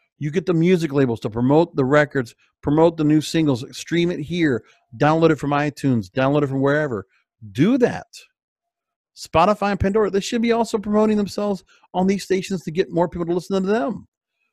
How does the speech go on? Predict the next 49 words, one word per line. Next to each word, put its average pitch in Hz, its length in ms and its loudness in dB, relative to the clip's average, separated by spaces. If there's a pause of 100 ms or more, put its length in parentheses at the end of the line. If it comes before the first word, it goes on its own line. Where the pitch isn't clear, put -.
(120)
So - 160 -2
you 196 180 2
have 208 200 2
curated 190 300 2
playlists, 175 340 -2
but 175 100 -6
then 185 100 0
you 190 160 -2
also 202 340 -2
have 170 280 -2
radio 156 320 0
that 147 140 -2
can 147 100 -4
also 143 280 -4
be 135 140 -2
in 143 80 -2
harmony. 143 580 -4 (840)
It - 40 -6
doesn't 202 180 2
have 220 120 2
to 190 80 -8
be 180 100 -2
one 165 180 2
or 131 60 2
the 120 160 0
other. - 300 -6 (540)
It 143 60 -10
can 190 100 -2
actually 170 280 -4
be 113 60 -8
both, 170 500 0 (520)
believe 180 180 0
it 170 60 -4
or 170 40 -6
not. 165 300 -4 (1500)
Because 175 160 4
then 175 100 4
what 185 160 0
you're 170 100 -6
doing 190 200 0
for 135 140 -6
radio 156 560 -2 (500)
is 175 120 2
if 180 100 -2
there's 151 160 -6
a 151 40 -4
new 143 200 2
album, 160 500 -2 (240)
yeah, 247 200 0